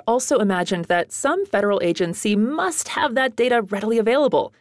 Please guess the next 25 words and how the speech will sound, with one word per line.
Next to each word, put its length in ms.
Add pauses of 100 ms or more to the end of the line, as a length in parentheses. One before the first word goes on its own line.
(240)
He 80
thought 180
he 80
would 80
be 160
able 140
to 160
jump 420
right 200
into 240
the 80
solution 580
designing 340
phase 440
of 80
the 80
plastics 440
problem, 520 (440)
but 180
that 260
data 280 (120)
did 180
not 240
exist 420
yet. 220